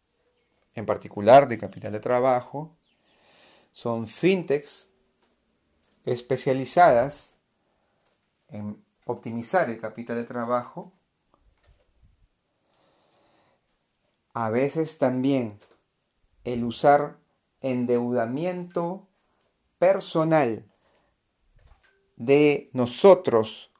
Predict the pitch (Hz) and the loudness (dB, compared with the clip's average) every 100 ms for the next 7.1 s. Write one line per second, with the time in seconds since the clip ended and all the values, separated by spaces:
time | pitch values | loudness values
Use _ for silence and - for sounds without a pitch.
0 | _ _ - 156 135 127 113 110 185 196 | _ _ 4 4 4 2 0 2 2 2
1 | 180 160 156 123 147 139 110 104 123 170 | 2 0 2 6 8 6 2 0 2 2
2 | 180 185 165 139 127 117 113 - 151 175 | 0 -2 -2 -2 0 0 -2 -2 -2 -2
3 | 175 - 170 196 131 113 113 120 214 - | -4 -4 -2 0 0 -4 -4 -6 -6 -14
4 | - _ _ _ _ _ _ _ _ _ | -20 _ _ _ _ _ _ _ _ _
5 | _ _ _ _ _ _ _ _ _ _ | _ _ _ _ _ _ _ _ _ _
6 | _ _ _ _ _ _ 220 208 135 147 | _ _ _ _ _ _ 10 10 8 2
7 | 196 | -6